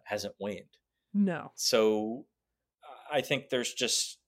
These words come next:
Speaker 1: i-, in concert with your point about, like, him not being useful for Facebook anymore, um, maybe Facebook is not,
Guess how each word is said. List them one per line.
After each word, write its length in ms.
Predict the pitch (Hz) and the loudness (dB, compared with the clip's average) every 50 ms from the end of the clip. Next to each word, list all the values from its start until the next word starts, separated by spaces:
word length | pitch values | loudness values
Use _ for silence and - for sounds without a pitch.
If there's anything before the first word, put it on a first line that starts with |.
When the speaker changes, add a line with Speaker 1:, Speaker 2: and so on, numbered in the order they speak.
| _ - - - _ - 156 | _ -20 -20 -20 _ -14 -14
Speaker 1:
i-, 160 | 151 220 - - | -14 -12 -8 -2
in 140 | 170 131 117 | -2 -2 -2
concert 500 | - - 139 131 123 123 - 123 117 - | 2 4 4 4 4 4 0 -2 -2 -2
with 160 | 120 104 - | -4 -6 -4
your 100 | 113 104 | -4 -6
point 400 | - - - 107 101 98 98 107 - - | -6 -4 -4 -2 -2 -2 -2 -6 -6 -8
about, 220 | 127 - 101 101 101 | 0 4 4 4 4
like, 120 | 95 - | 2 -2
him 160 | - 113 104 101 | -2 -4 0 2
not 180 | 101 95 - | 2 2 0
being 160 | - 98 90 95 | -2 -8 -8 -8
useful 260 | 98 - - - 92 | -8 -8 -8 -8 -8
for 120 | - - 90 | -8 -10 -6
Facebook 400 | - 143 170 170 175 - 117 - | -2 -2 -2 -2 -2 -4 -2 -2
anymore, 580 | 107 98 95 92 92 90 90 90 90 90 90 - - _ _ _ _ _ _ _ - - | 0 -2 -2 -2 -4 -4 -2 0 0 0 -2 -4 -10 _ _ _ _ _ _ _ 0 4
um, 240 | 113 110 107 110 - - | 4 4 4 4 -2 -2
maybe 200 | 123 127 143 143 | -2 0 0 2
Facebook 440 | 143 139 131 - - 135 123 - - - - - | 2 2 0 2 4 4 4 4 2 -10 -14 -6
is 220 | 127 113 104 - - | -6 -4 -4 -2 2
not, 320 | 104 101 104 104 104 110 | 2 4 4 4 2 0